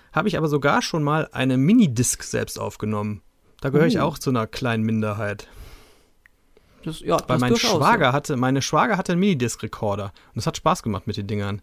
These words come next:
Speaker 1: Ist eigentlich schade, dass sich das damals nicht durchgesetzt hat. Heute ist das egal, ne? Aber, ah,
Speaker 2: Alles
Speaker 1: ist das wieder ein
Speaker 2: virtuell,
Speaker 1: Altmänner-Podcast
Speaker 2: alles digital.
Speaker 1: hier. Schlimm. Damals,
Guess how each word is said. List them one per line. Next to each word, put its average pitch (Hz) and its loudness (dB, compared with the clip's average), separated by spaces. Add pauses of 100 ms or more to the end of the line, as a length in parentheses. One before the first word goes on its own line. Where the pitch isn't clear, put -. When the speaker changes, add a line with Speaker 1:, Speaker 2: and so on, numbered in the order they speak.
(160)
Speaker 1:
Ist - -20
eigentlich 165 -4
schade, 127 0
dass 110 -2
sich 127 -10
das 131 -6
damals 151 0
nicht - -6
durchgesetzt 113 -6
hat. 110 -6 (380)
Heute 131 2
ist 117 -4
das 104 -4
egal, 98 0
ne? 113 -2
Aber, 107 -4 (1800)
ah, 123 8
Speaker 2:
Alles 165 8
Speaker 1:
ist 165 4
das - -4
wieder 120 6
ein 117 4
Speaker 2:
virtuell, 156 6
Speaker 1:
Altmänner-Podcast 139 6 (160)
Speaker 2:
alles - 0
digital. 123 2
Speaker 1:
hier. 117 6
Schlimm. 117 4
Damals, 160 6